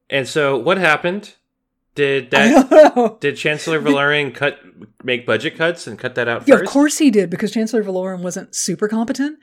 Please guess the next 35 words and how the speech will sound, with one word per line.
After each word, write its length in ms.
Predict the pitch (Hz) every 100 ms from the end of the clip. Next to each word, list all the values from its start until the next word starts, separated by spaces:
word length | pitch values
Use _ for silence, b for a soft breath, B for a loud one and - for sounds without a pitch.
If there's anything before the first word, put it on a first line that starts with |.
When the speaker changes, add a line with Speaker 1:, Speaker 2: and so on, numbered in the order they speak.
| B B B -
Speaker 2:
but, 480 | 185 196 185 190 -
um, 380 | 196 170 143 -
which 180 | 202 196
is 100 | 180
how 120 | 185
he 140 | 180 185
was 100 | 175
able 200 | 170 160
to 100 | 170
be 80 | 175
completely 360 | 175 180 180 175
undermined 380 | 170 170 165
and 100 | 165
overthrown 340 | 175 - - -
by 100 | -
Palpatine. 420 | - - - - B B B 131
Speaker 1:
<laughs> 1040 | 156 160 160 165 180 - 208 214 - 233 233 - 226 - - _ 202
Speaker 2:
We 240 | 208 254
will 180 | 294 277
see 640 | - - 254 226 277 - -
in 140 | 208
this 160 | 208 180
chapter, 440 | 214 202 202 175
there 220 | 170 220 285
are, 300 | 254 185 -
there's 180 | 240 240
a 60 | 170
whole 300 | 160 247 262
class 400 | - 233 240 220
of 80 |
droids 840 | 165 170 175 202 165 143 160 - - _ _ _ _ _
that 220 | 180 202 190
are 120 | 180
therapy 560 | - 208 196 190 175
droids. 580 | 156 165 - - - -